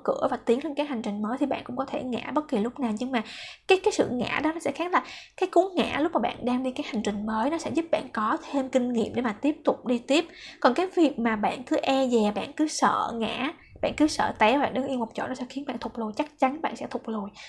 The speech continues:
Còn bạn, còn bạn tiến lên phía trước thì cho dù bạn có té thì bạn vẫn có cơ hội để mà đứng lên và tiếp tục đi tiếp. Thì đó là cái điều mà bạn cần cân nhắc cho công việc và tài chính của mình trong giai đoạn sắp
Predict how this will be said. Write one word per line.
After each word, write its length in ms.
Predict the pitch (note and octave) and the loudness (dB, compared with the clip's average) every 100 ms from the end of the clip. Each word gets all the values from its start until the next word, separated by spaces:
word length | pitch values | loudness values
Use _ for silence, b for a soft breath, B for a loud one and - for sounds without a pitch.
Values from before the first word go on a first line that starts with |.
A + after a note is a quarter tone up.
| B B | B B
Còn 140 | - A#3+ | 0 2
bạn, 200 | F#3+ - | 0 0
còn 120 | A#3 | 0
bạn 180 | A3+ A#3 - | 0 0 2
tiến 200 | C4 E4+ | 2 2
lên 120 | D4+ | 0
phía 120 | - D#4 | -2 0
trước 200 | D#4 E4+ | 0 0
thì 60 | E4+ | 0
cho 100 | B3 | 0
dù 200 | A#3+ A3 | 0 0
bạn 200 | G3+ F3+ | -2 -6
có 140 | B3 B3+ | -6 -4
té 220 | G#3+ A#3+ D4+ | -2 -2 0
thì 60 | |
bạn 160 | B3+ - | -2 -2
vẫn 140 | - - | -4 -4
có 100 | C#4 - | -6 -4
cơ 120 | B3+ | -6
hội 240 | - - - | -4 -6 -6
để 60 | |
mà 120 | B3 G#3 | -6 -4
đứng 260 | A3 B3+ | -4 0
lên 200 | C#4+ G#3 B B - | 4 2 B B -14
và 60 | |
tiếp 180 | G#3 C4+ C#4 | 2 2 2
tục 200 | - - | -4 -2
đi 140 | A#3 - | -4 -2
tiếp. 140 | C4+ - | -2 -2
Thì 120 | - | -6
đó 160 | G3+ A3+ | -4 -4
là 120 | B3+ | -6
cái 80 | C4 | -4
điều 120 | A#3+ | -2
mà 60 | G#3+ | -2
bạn 200 | G#3+ - | -4 -6
cần 140 | G#3+ G3+ B B - | -6 -8 B B -2
cân 200 | C4 B3 | 0 2
nhắc 120 | D4 - | -2 -2
cho 120 | B3 A#3+ | -6 -4
công 200 | A#3+ A#3+ | -8 -2
việc 160 | G#3+ - | -2 -2
và 60 | - | -8
tài 80 | |
chính 180 | G3+ A#3 | -6 -6
của 140 | - B3+ | -4 -4
mình 140 | A3 | -4
trong 180 | G#3 A#3 | -6 -4
giai 100 | G#3+ | -4
đoạn 220 | G#3+ - | -4 -4
sắp 140 | - | -8